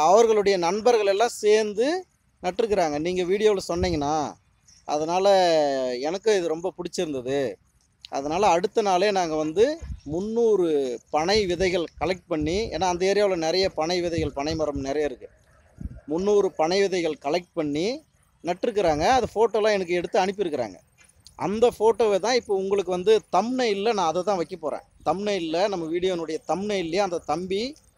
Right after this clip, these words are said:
அந்த பனை விதைகளை நடக்கூடிய ஃபோட்டோவை தான் நான் வைக்க போறேன் இந்த வீடியோவுல. எவ்வளோ பெரிய விஷயம் பாருங்க. அதே மாதிரி இன்னொரு தம்பி ஒருத்தர் சொன்னாரு, "அண்ணா, உங்களுக்கு புங்கன் மரக்கன்றுகள் எவ்வளவு வேணாலும் சொல்லுங்க, நான் கொடுக்குறேன்.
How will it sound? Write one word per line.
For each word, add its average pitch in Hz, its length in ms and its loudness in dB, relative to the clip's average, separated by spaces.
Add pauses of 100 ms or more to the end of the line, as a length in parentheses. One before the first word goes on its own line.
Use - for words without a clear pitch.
(340)
அந்த 147 140 -4
பனை 202 420 2
விதைகளை 190 400 2
நடக்கூடிய 175 580 -2 (560)
ஃபோட்டோவை 202 340 2
தான் 196 180 0
நான் 156 140 -4
வைக்க 151 220 -6
போறேன் 147 240 -4
இந்த 139 160 -2
வீடியோவுல. 135 340 -4 (840)
எவ்வளோ 185 380 4
பெரிய 202 300 2
விஷயம் 175 320 -4
பாருங்க. 120 260 -4 (460)
அதே 196 220 2
மாதிரி 220 240 4
இன்னொரு 214 320 2
தம்பி 202 260 0
ஒருத்தர் 185 380 0
சொன்னாரு, 170 360 2 (800)
"அண்ணா, 208 200 2
உங்களுக்கு 190 400 0 (460)
புங்கன் 240 480 4 (220)
மரக்கன்றுகள் 185 800 0
எவ்வளவு 196 580 2
வேணாலும் 185 400 0
சொல்லுங்க, 165 280 -4 (120)
நான் 156 220 -4
கொடுக்குறேன். 151 480 -4